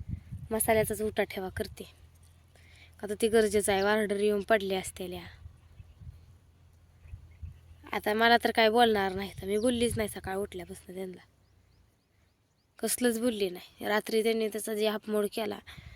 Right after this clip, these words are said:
ते बोललीच नाही. रात्री बी मग जेवण बी केलं नाही, काहीच नाही. स्वयंपाक होता तरी केलं नाही जेवण. त्यातल्या आहे त्या शिळ्या भाकरी दोन चार पडल्या त्या अजून, काय केलं नाही जेवण.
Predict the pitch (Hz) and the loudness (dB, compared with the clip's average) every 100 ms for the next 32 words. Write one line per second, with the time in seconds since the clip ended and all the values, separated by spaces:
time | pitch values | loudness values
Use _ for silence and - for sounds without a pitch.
0 | - - - 190 208 196 196 185 190 190 | -20 -14 -6 2 2 4 0 -2 -6 -2
1 | 202 - 214 214 214 208 196 - - _ | -2 2 2 4 2 -2 -4 -14 -20 _
2 | - 196 233 226 214 220 - 247 220 214 | -6 4 4 6 4 2 0 0 0 0
3 | 214 226 - - - - - 196 190 180 | -2 -6 -14 -20 -20 -6 0 2 0 -4
4 | 170 - - - - - - - - - | -14 -18 -12 -12 -12 -18 -20 -20 -18 -2
5 | 220 202 214 208 226 214 196 220 214 233 | 0 0 -2 -2 -2 -2 -2 -2 -2 0
6 | 196 190 190 196 190 208 208 208 214 208 | 0 -2 -4 -4 -4 -6 -2 -2 -2 -2
7 | 185 196 190 196 - 196 190 190 185 180 | -2 -4 -4 -6 -10 -8 -6 -6 -8 -12
8 | - 190 185 190 185 202 _ _ _ _ | -12 -10 -12 -12 -14 -16 _ _ _ _
9 | _ _ _ - - - - 202 - 220 | _ _ _ -14 -14 -10 -4 -4 -2 -2
10 | 202 202 185 214 202 | -2 -4 0 0 0